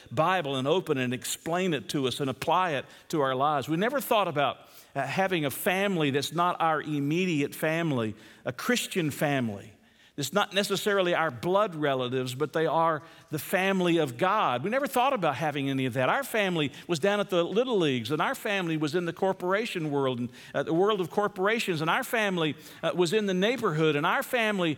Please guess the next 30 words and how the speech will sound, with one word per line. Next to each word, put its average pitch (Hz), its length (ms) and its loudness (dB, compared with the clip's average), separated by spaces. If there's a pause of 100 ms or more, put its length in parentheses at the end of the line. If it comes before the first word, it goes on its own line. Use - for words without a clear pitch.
(160)
and 180 100 -4
we 247 60 2
had 285 120 2
family, 254 520 2
but 180 200 -2
we 208 140 -2
weren't 233 240 -2
thinking 240 400 -2
about 143 260 0
a 127 60 -8
family 156 540 -4
in 123 100 -2
the 117 80 -4
church. 196 400 -10
We 156 80 -6
had 196 180 -4
no 233 140 -2
spiritual 202 920 -2 (240)
emphasis 196 960 -2 (360)
or 156 100 0
concern 156 680 -2
whatsoever. 151 500 -4
That's 139 240 -4
the 147 120 -12
natural 139 440 -8
man. 104 320 -10 (1800)
He 156 140 0
lives 165 340 2
for 165 200 -4
the 131 200 -2